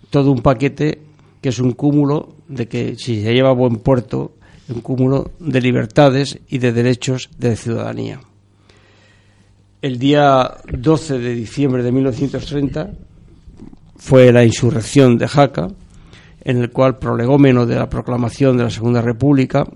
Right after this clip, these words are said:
con esa entrega solidaria, generosa de los capitanes Fermín Galán y García Hernández,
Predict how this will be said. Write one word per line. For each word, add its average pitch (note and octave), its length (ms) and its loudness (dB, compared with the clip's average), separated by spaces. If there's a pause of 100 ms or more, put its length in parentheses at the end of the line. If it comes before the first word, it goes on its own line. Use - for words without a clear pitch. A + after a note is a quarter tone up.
(560)
con B2 160 0
esa B2 840 2 (760)
entrega C3+ 800 4
solidaria, B2+ 800 4
generosa A#2+ 800 0
de B2+ 140 -12
los A2+ 140 -10
capitanes B2 800 -4 (340)
Fermín C3 360 4
Galán B2+ 480 6 (300)
y B2+ 440 -8
García B2 380 -2
Hernández, C3 520 0